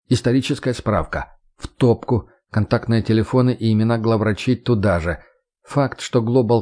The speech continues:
Corp выкупил целое крыло под нужды своих сотрудников, есть о чём подумать. Панораму улиц вокруг берём, чертежи и план эвакуации вообще в тему.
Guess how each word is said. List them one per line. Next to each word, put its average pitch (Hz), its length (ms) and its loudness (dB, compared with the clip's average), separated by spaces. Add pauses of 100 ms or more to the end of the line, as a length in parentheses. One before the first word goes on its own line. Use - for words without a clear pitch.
Corp 131 360 0 (100)
выкупил 123 480 2
целое 113 340 0
крыло 120 320 2
под 101 240 -2
нужды 113 300 2
своих 110 280 -2
сотрудников, 110 640 0 (340)
есть 123 360 2
о 113 60 0
чём 117 200 -2
подумать. 110 480 2 (400)
Панораму 113 560 2
улиц 127 320 2
вокруг 110 420 0
берём, 117 440 4 (300)
чертежи 117 540 0
и 123 40 2
план 117 280 0
эвакуации 117 640 0
вообще 113 440 0
в - 140 -8
тему. 87 460 0